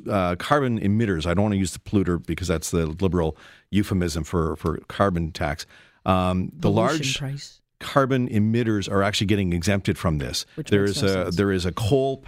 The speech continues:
Speaker 1: uh, fired power plant in New Brunswick
Speaker 2: Mm-hmm.
Speaker 1: that's got an eighty percent exemption. So don't tell me that because I live in a cold country and I have to heat my home in the wintertime, I should pay more for that,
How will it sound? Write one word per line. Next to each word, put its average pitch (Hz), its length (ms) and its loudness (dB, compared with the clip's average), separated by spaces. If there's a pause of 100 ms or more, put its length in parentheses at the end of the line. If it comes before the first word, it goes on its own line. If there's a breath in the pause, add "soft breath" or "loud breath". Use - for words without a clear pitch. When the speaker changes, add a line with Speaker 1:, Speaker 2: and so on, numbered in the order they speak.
(140)
Speaker 1:
uh, 101 260 0
fired 107 300 0
power 104 280 0
plant 101 340 -2
in 90 160 0
New 85 80 0
Brunswick 104 480 0
Speaker 2:
Mm-hmm. 160 200 -4
Speaker 1:
that's - 140 -2
got 104 100 2
an 92 140 -4
eighty 143 180 2
percent 107 320 0
exemption. 90 540 0
So 117 160 2
don't 156 320 0
tell 135 200 0
me 123 120 2
that 98 180 -2 (300 loud breath)
because 131 320 0
I 123 80 4
live 123 180 0
in 110 60 0
a 101 60 0
cold 110 280 0
country 113 260 0
and 87 80 2
I 92 80 2
have 110 160 0
to 92 80 -8
heat 117 200 0
my 95 140 0
home 110 260 0
in 92 80 0
the 87 40 0
wintertime, 92 520 0
I 107 140 2
should 107 200 -4
pay 98 160 2
more 107 380 2
for - 120 -4
that, 82 280 0